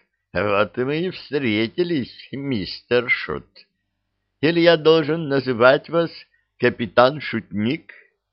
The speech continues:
Губернатор улыбнулся, откинувшись в кожаном кресле, пока командир легионеров усаживался на стул для гостей.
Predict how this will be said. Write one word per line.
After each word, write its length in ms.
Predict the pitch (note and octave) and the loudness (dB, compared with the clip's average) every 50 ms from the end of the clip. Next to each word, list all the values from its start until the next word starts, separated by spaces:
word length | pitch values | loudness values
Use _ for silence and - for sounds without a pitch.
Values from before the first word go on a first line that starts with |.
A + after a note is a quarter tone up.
| _ _ _ _ _ _ _ _ _ _ _ _ - | _ _ _ _ _ _ _ _ _ _ _ _ -10
Губернатор 800 | E2+ F2+ G2+ F#2+ G#2+ G2+ G2+ G2 G2+ G2+ G2 F2+ - F2 E2 | -6 -4 0 2 2 2 2 0 2 2 2 2 0 -4 -6
улыбнулся, 920 | E2+ D#2 D2+ C#2 - E2 G#2 B2+ D3+ D#3+ D#3+ D3 - - C#3+ D3 C#3+ C#3 - _ _ _ _ _ _ - | -6 -8 -8 -8 -6 -4 -2 0 0 0 0 -2 -4 -2 0 0 0 0 -4 _ _ _ _ _ _ 0
откинувшись 960 | - A2+ A2+ - - - G#2 A#2 A#2+ A2+ A2+ G2+ - - G2 G2 - - - - - | 0 0 0 0 -6 -6 -4 -4 -4 -4 -6 -6 -8 -10 -12 -12 -14 -16 -20 -20 -14
в 60 | - | -4
кожаном 500 | - F#2 G#2+ G#2+ G2+ F#2+ G2 G2+ G2 F2+ | 0 2 4 4 4 2 -2 -4 -4 -8
кресле, 800 | - F#2 F#2+ G2+ G#2 G#2 G2+ F#2 - - F2 F#2 F#2 F2+ - _ _ _ _ _ _ _ _ _ _ _ _ _ - | -8 -8 -6 -4 -2 -2 -4 -4 -6 -8 -8 -6 -6 -6 -6 _ _ _ _ _ _ _ _ _ _ _ _ _ -4
пока 300 | A#2+ B2+ - G3 F#3 F3+ | -2 2 4 4 4 4
командир 440 | - C#3 C3 B2+ A#2+ A2 A2+ G#2+ | 2 0 0 0 -2 0 -2 -2
легионеров 840 | F#2 G2 F#2 F2 C#2+ C#2+ E2 E2 G2 C#3 E3+ F3 E3 E3 D3+ - - - | 0 -2 -4 -4 -4 -4 -4 -4 -2 0 0 2 2 2 0 0 -6 -10
усаживался 840 | F#2 F2 - - C3+ D3 C3+ A#2 B2 C3 C3 C3 - - - B2 | -10 -6 0 2 4 4 2 2 -2 -4 -4 -4 -4 -4 -6 -6
на 180 | B2 B2+ C3+ C3 | -4 -4 -6 -6
стул 600 | - - - _ - E2+ D#2+ D2 C#2 C2 - _ - | -8 -10 -16 _ -8 -8 -6 -6 -8 -10 -14 _ -16
для 240 | D2+ F2 A2 B2 B2+ | -10 -6 -6 -4 -2
гостей. 640 | C#3 C#3+ - - - - C2 A#1 A#1 A1 - _ | -4 -4 -6 -6 -12 -14 -14 -12 -14 -16 -20 _